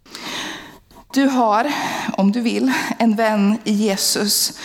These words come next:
som har lovat att aldrig lämna din sida. Och när du kämpar med ensamhet kan du alltid ropa till honom.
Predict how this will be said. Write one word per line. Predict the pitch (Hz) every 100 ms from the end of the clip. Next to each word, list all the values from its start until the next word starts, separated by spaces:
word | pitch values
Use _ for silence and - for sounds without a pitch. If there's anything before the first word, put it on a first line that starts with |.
| - -
som | - 226
har | 208
lovat | 220 233 214 226 220
att | 214
aldrig | - 226 202 208 220 214
lämna | 208 196 208 202
din | 196 196
sida. | - 196 - - 202 220 - - _ - _ - - - - _ - -
Och | - - -
när | 240 277
du | 285
kämpar | - 262 247 247 240 220
med | 208 196
ensamhet | 190 - 196 202 202 208
kan | - 240
du | 226
alltid | 254 208 - 233
ropa | 220 208 190
till | 185 185
honom. | 190 202 - 208